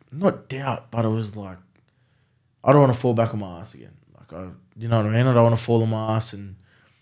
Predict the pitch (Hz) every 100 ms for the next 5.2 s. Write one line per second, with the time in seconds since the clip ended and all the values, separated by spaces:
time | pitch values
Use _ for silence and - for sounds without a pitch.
0 | _ _ - - 113 101 107 98 - 90
1 | 90 - 131 147 - 139 139 139 127 120
2 | 113 110 - 117 107 80 73 98 92 95
3 | 120 120 113 - - _ _ - 131 156
4 | 151 139 127 135 143 - - 117 139 139
5 | 123 110